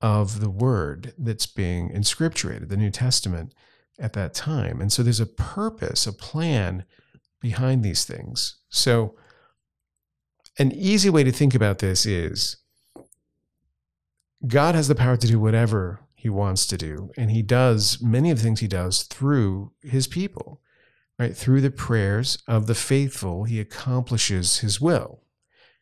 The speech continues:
But he's also free to do things other ways as well. He can work through ordinary means or extraordinary means. The, the point throughout Matthew's gospel from Gabriel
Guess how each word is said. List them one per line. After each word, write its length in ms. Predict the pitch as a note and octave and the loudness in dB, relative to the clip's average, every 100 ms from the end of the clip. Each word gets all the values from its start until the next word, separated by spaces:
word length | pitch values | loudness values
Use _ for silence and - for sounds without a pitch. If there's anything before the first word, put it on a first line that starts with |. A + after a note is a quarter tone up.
| _ _ _ _ C3 | _ _ _ _ -4
But 280 | A#2 D3 | 4 6
he's 200 | C#3 D3+ | 6 4
also 320 | D3 F3 D#3+ B2 | 6 4 4 2
free 440 | - G2 E2 G2+ - _ - | 0 -2 -4 -10 -14 _ -4
to 80 | B2 | 0
do 160 | A2 G#2 | 2 2
things 380 | G#2+ G2+ G2+ | 2 2 2
other 200 | - F#2+ | 0 -2
ways 280 | F2 E2 F#2 | -2 -2 -2
as 120 | A2+ | -2
well. 300 | E3 C#3+ - F#2+ | 0 -2 -4 -6
He 80 | |
can 180 | G#2 G#2+ | -4 -2
work 240 | F#2+ F2+ - | -2 -6 -6
through 220 | G#2+ F#2 | -4 0
ordinary 500 | D3 D3+ B2+ G2+ F#2 | 2 4 4 4 2
means 320 | F2 F#2 B2 | 0 -2 -2
or 340 | D3+ D3+ D3 - | -2 -2 -2 -4
extraordinary 800 | - - - E3 E3+ G2 F2 | -4 -4 0 0 2 0 -2
means. 420 | - - C2 C3+ - _ _ _ _ _ _ _ _ _ | -6 -14 -16 -18 -20 _ _ _ _ _ _ _ _ _
The, 220 | E3 B2+ B2+ | -4 0 0
the 300 | - C#3 - | 0 -4 -4
point 640 | - - F#3 F#3+ E3 - | -8 -8 0 2 2 2
throughout 400 | C#3 B2 C3+ A#2 | 4 4 4 2
Matthew's 420 | A#2 B2 B2 G2+ | 2 2 0 -2
gospel 720 | - F2 F2 - F2 E2 - _ _ _ _ | 0 -2 -2 -4 -6 -6 -10 _ _ _ _
from 580 | _ - A#2 A2 G#2+ G2+ C3 | _ 0 4 4 2 0 -4
Gabriel 680 | A#2+ A#2+ A#2 C#3 D#3 F3 F3 | 0 2 4 2 2 -2 -10